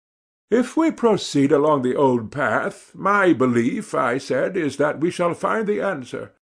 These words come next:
And our answer will be that, even as they are, our guardians may very likely be the happiest of men. But our aim in founding the state was not the disproportionate happiness of any one class,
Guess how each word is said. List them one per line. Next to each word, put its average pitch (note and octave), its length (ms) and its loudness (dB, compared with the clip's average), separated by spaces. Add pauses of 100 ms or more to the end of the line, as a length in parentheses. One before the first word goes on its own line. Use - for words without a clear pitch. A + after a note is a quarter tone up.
(220)
And C#3+ 240 0
our D#3 320 2
answer G3+ 520 4
will B2+ 320 6
be F3+ 520 2
that, E3+ 580 0
even C4 340 0
as G#3 200 -2
they D3+ 320 4
are, D#3 540 0 (180)
our G#3+ 240 2
guardians E3+ 560 2
may D3 160 2
very G3 420 2
likely F#3+ 460 0
be G3 180 -4
the F#3 140 2
happiest G#3 640 -2
of F3+ 160 -2
men. A#2+ 400 -8 (500)
But D#3+ 260 0
our D3 260 2
aim D#3 360 2
in B2 140 0
founding C#3 440 0
the A2 60 -4
state D3 340 0
was F#3 180 -2
not G3+ 240 -2
the C3+ 80 -4
disproportionate A#2+ 840 -2
happiness B2 500 -2
of A2+ 100 -2
any C#3 220 0
one C3+ 360 0
class, D3+ 540 0